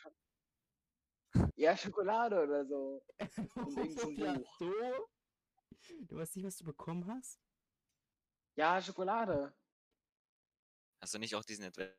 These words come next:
Speaker 3: Adventskalender
Speaker 1: den hab ich
Speaker 3: bekommen?
Speaker 1: ja vorher schon
Speaker 3: Ah, nee,
Speaker 1: bekommen.
Speaker 3: hä?
Speaker 1: Den komm-, ah, alles
Speaker 2: <laughs>
Speaker 1: klar,
Speaker 2: Ja, stimmt,
Speaker 1: du hast
Speaker 2: er,
Speaker 1: auch,
Speaker 2: er
Speaker 1: du hast
Speaker 2: hatte,
Speaker 1: auch
Speaker 2: er hatte ja auch gestern nicht Geburtstag gehabt, ne? Was hast du da bekommen?
Speaker 1: So, du gehst jetzt da rein, genau. Und jetzt gehst du
Speaker 3: Guck,
Speaker 1: auf das andere
Speaker 3: antworte ihm doch.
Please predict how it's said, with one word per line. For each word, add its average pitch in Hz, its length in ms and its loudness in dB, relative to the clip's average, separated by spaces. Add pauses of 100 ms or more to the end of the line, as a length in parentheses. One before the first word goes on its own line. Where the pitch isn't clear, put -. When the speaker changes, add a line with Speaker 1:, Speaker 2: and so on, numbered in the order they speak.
(340)
Speaker 3:
Adventskalender 120 420 -2
Speaker 1:
den 131 80 -2
hab 131 100 -2
ich 120 80 -6
Speaker 3:
bekommen? - 280 0
Speaker 1:
ja 117 100 0
vorher - 20 -8
schon 113 120 -8
Speaker 3:
Ah, 110 60 0
nee, 95 100 0
Speaker 1:
bekommen. 87 180 -4
Speaker 3:
hä? 87 60 2
Speaker 1:
Den - 80 0
komm-, - 640 4
ah, 180 140 10
alles 113 200 4
Speaker 2:
<laughs> - 0 -
Speaker 1:
klar, 131 200 6
Speaker 2:
Ja, 117 80 6
stimmt, 117 180 0
Speaker 1:
du 123 60 8
hast - 20 10
Speaker 2:
er, - 100 10
Speaker 1:
auch, 120 80 -4 (120)
Speaker 2:
er 135 140 -2
Speaker 1:
du 143 80 6
hast 147 100 4
Speaker 2:
hatte, 147 100 6
Speaker 1:
auch 131 80 0 (360)
Speaker 2:
er 135 100 -2
hatte 151 160 -6
ja 127 80 -2
auch 117 100 -6
gestern 131 300 -6
nicht 135 200 -10
Geburtstag 113 600 -8
gehabt, 98 400 -8
ne? 104 200 -8 (120)
Was 107 140 -12
hast 110 140 -12
du 107 60 -8
da 107 120 -4
bekommen? 151 340 -10 (1400)
Speaker 1:
So, 113 220 0 (540)
du 120 100 -2
gehst 151 160 6
jetzt 180 140 0
da 160 100 8
rein, 180 360 4
genau. 147 440 4 (360)
Und 135 120 0
jetzt 147 180 2
gehst 170 140 4
du 143 60 6
Speaker 3:
Guck, - 40 6
Speaker 1:
auf 151 60 0
das 120 100 6
andere 170 140 0
Speaker 3:
antworte 143 320 0
ihm 110 100 -6
doch. 110 260 0